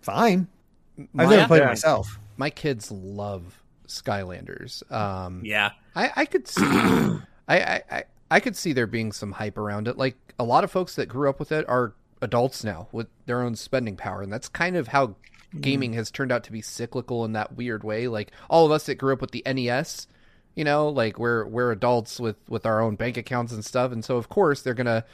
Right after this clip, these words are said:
Speaker 2: revitalize some of those games for us now that we can make our own purchasing decisions. And, and folks that, this is scary to think about, but folks that were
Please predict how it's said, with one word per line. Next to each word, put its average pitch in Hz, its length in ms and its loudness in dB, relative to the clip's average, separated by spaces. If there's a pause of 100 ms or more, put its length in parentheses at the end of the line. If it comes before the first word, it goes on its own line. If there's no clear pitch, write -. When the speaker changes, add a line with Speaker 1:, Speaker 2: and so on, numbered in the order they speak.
(380)
Speaker 2:
revitalize 120 680 0
some 120 140 -4
of 113 80 -4
those 110 160 -2
games 107 300 -6
for 117 160 -2
us 117 220 0
now 107 140 -4
that 104 200 -4 (460)
we 107 180 -10
can 104 260 -10
make 110 180 -8
our 117 140 -2
own 110 100 -6
purchasing 156 480 -4
decisions. 98 540 -8
And, 107 200 -6
and 117 200 -4
folks 220 360 6
that, 208 200 2 (280)
this 185 200 -6
is 208 180 -4 (500)
scary 226 560 2
to 208 100 4
think 214 200 0
about, 139 280 6
but 139 200 -2
folks 202 300 4
that 190 180 -2
were 170 140 -2